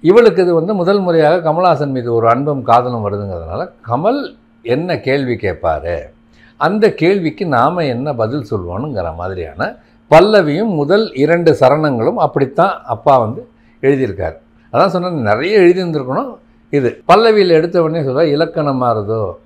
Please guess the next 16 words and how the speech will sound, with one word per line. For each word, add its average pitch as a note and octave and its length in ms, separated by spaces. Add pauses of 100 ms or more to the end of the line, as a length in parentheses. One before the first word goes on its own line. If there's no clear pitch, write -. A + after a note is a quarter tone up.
(140)
இலக்கியமானதோ, G2 1000 (240)
இதுவரை B2 680 (180)
நடித்தது A2 800
அது G#2+ 300
என்ன G2 260
வேடம், F2+ 420
இது F2 240
என்ன D#2+ 280
பாடம்." - 380 (340)
எடுத்த C#3+ 300
உடனே D3 280
இலக்கணமானதோன்னு B2 680
சொல்லிட்டார். E2+ 340 (100)
அதாவது D3 600
ஒரு C3 200
மொழியை D#3 680